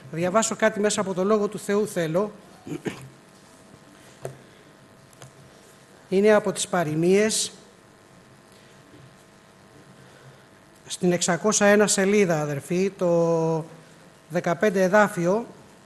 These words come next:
στο Κ Γ, στο κεφάλαιο Κ Γ, το δεκαπέντε εδάφιο,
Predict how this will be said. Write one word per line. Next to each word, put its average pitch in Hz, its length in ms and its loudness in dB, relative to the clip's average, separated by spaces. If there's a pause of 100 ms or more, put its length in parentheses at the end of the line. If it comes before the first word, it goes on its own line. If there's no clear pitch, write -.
(320)
στο - 180 -12
Κ - 80 -4
Γ, 196 480 2
στο 143 140 -8
κεφάλαιο 180 460 -2
Κ 180 80 -4
Γ, 175 460 -2
το 185 60 -4
δεκαπέντε 175 420 -4
εδάφιο, 165 540 0